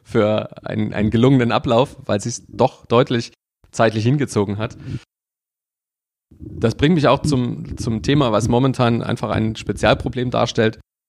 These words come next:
Ähm, wir haben einfach momentan nicht nur in Leipzig, sondern auch in vielen großen Städten oder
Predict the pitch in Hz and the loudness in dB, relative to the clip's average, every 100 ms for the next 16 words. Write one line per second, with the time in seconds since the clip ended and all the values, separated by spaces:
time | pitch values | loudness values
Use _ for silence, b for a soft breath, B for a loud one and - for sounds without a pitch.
0 | _ - 104 107 98 107 117 127 120 123 | _ 0 2 2 0 0 2 2 0 0
1 | 110 127 135 123 131 151 110 110 127 - | 2 2 2 2 2 4 4 4 2 0
2 | 117 117 107 - 107 101 98 - 123 113 | -4 -2 -2 -2 -4 -6 -8 -6 -2 0
3 | 107 - - _ _ _ - 123 135 120 | -2 -8 -14 _ _ _ -4 -2 0 -2
4 | 117 123 107 95 | -4 -4 -6 -8